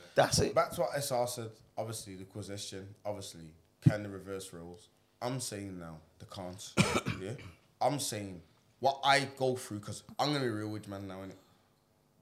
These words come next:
Speaker 2: All through my life, innit, I've not been a leg-, legit man, innit? So I've had to do other things, innit, to obtain what I need to get, innit? So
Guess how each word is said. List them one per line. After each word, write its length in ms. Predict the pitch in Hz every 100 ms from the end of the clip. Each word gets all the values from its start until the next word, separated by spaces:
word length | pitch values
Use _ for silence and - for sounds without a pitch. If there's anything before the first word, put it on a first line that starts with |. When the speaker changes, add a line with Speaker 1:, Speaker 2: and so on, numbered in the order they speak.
| _ 127
Speaker 2:
All 220 | 143 143
through 220 | - 135
my 200 | 123 110
life, 260 | 95 95 -
innit, 140 | 92
I've 120 | - 101
not 180 | -
been 100 | 104
a 40 | 98
leg-, 280 | 90 90 80
legit 400 | 71 90 - - 82
man, 160 | 85
innit? 160 | 87 - _
So 300 | - 107 90 - _ _
I've 100 | 110
had 120 | 110 -
to 60 |
do 140 | 107 107
other 160 | 107 104
things, 340 | - 98 95
innit, 140 | 90 - _ _ -
to 80 | -
obtain 540 | - - 110 95 87 80
what 140 | -
I 40 |
need 140 | 95 98
to 60 | -
get, 200 | - 80
innit? 80 | 80 _ -
So 320 | 120 98